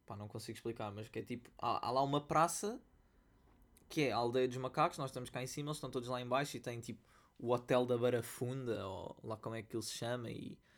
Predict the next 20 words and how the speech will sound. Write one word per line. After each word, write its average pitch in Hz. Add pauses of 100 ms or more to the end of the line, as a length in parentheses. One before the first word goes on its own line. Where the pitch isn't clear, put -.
(100)
tem, 392
tipo, 349
uma 208
aldeiazinha. 147 (1160)
Bem, 117
eu 120
vi, 120 (100)
eu 135
vi 151
tudo. 156 (540)
Vi 175
tudo. 208 (1080)
Vi 135
macacos 143
a 127 (140)
catar 135
piolhos 131
aos 127
outros 127
macacos. 127